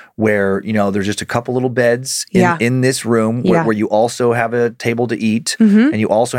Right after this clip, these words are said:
Speaker 1: like, every, the whole family is just
Speaker 2: Yeah.
Speaker 1: in this room
Speaker 2: Yep.
Speaker 1: in the middle of nowhere, no supplies near you.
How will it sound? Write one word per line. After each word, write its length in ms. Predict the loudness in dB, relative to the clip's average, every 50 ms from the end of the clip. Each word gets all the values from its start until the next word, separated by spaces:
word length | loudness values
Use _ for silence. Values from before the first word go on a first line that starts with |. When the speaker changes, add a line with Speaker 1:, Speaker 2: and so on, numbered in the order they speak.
| -4
Speaker 1:
like, 140 | -4 -4 -4
every, 340 | -2 -2 -2 0 -2 -2 -2
the 80 | -2 -2
whole 160 | 0 0 -2
family 400 | 0 -2 -2 -2 -4 -6 -8 -10 -10
is 100 | -4 0
just 100 | 2 2
Speaker 2:
Yeah. 100 | 4 4
Speaker 1:
in 160 | 2 0 0 2
this 240 | 2 0 0 0
room 340 | 0 0 0 0 -2 -6 -12 -20 _ _ -10 -4
Speaker 2:
Yep. 160 | -2 -2 0
Speaker 1:
in 80 | 0 0
the 80 | 0
middle 220 | 0 2 2 2 2
of 80 | 2
nowhere, 320 | 0 0 0 2 2 2 2
no 180 | 2 0 -2
supplies 540 | 0 0 -2 -4 -2 0 0 0 0 -2 -4
near 180 | -4 -4 -2 0
you. 320 | 0 2 2 2 0 -2